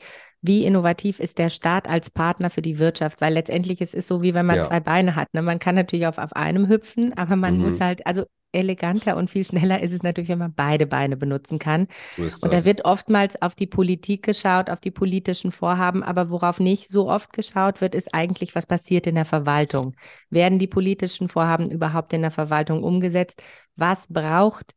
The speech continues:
Speaker 1: die Verwaltung dafür, damit sie's tun
Speaker 2: Mhm.
Speaker 1: kann? Stichwort Genehmigungsverfahren.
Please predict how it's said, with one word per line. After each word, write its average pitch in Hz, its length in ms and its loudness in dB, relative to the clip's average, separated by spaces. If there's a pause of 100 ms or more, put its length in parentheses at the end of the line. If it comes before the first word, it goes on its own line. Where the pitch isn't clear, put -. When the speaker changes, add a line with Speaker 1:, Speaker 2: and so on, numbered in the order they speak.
(120)
Speaker 1:
die 151 120 -4
Verwaltung 151 560 0
dafür, 151 300 0
damit 160 360 0
sie's 160 160 -8
tun 180 260 0
Speaker 2:
Mhm. 196 40 -2
Speaker 1:
kann? 202 280 2 (320)
Stichwort 196 480 0
Genehmigungsverfahren. 175 1120 2